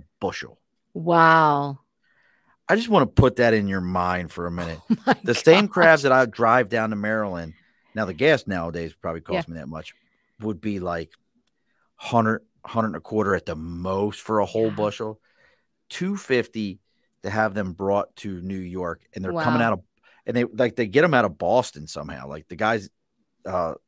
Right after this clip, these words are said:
Speaker 1: the guy's dealer, his,
Speaker 2: <laughs>
Speaker 1: his dealer's in Boston. But, yeah, oh, I, I
Speaker 2: Yeah.
Speaker 1: so miss it. Uh,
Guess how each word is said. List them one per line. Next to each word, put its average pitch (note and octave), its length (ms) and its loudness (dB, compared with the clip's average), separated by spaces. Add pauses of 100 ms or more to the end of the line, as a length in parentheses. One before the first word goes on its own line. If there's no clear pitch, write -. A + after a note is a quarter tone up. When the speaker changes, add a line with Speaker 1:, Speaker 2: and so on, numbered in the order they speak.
(300)
Speaker 1:
the - 60 -8
guy's - 300 -2
dealer, D#2+ 440 -6 (260)
his, - 180 -4 (120)
Speaker 2:
<laughs> - 1000 -4
Speaker 1:
his G#2+ 120 -6
dealer's G2 420 0
in E2+ 100 -4
Boston. F2 580 -4 (480)
But, F#2+ 160 -2 (260)
yeah, F2 180 -8 (160)
oh, F2+ 220 -6 (960)
I, - 80 -10 (180)
I G3+ 80 -4
Speaker 2:
Yeah. A3 360 0
Speaker 1:
so - 40 -2
miss - 160 -10
it. F2+ 200 -10 (100)
Uh, E2 320 -8